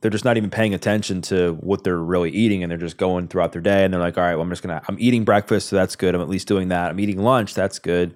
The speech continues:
So I'm just, I'm at least doing that. And then I'm eating dinner, I'm, I got that covered." What are some of your best practices as somebody who's a mom, a wife, an entrepreneur, you're busy? How do you personally and for your family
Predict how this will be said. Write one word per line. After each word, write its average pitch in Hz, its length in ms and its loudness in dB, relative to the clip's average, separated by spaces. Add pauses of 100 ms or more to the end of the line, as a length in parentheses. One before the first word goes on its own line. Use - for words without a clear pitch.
(120)
So - 100 -10
I'm 95 80 -4
just, 98 300 -6
I'm 95 100 -2
at 90 60 -2
least 98 180 0
doing 90 180 -2
that. 95 220 2
And 90 80 -4
then 98 60 0
I'm 101 80 0
eating 101 200 0
dinner, 98 300 2
I'm, 85 140 -4
I - 40 -8
got 95 200 0
that 90 160 0
covered." 98 420 2
What 143 160 6
are 151 60 6
some 131 180 2
of 135 40 4
your 131 100 4
best 110 260 2
practices 101 680 2 (240)
as 117 200 4
somebody 113 460 2
who's 101 480 0
a 101 60 -4
mom, 113 520 4
a 92 80 -2
wife, 104 680 2
an - 100 -16
entrepreneur, 107 680 0
you're 92 280 -4 (100)
busy? 113 560 4 (180)
How 123 300 2
do 139 80 2
you 110 580 -2 (140)
personally 101 540 2
and 98 160 -2
for 104 100 -2
your 95 140 0
family 92 680 0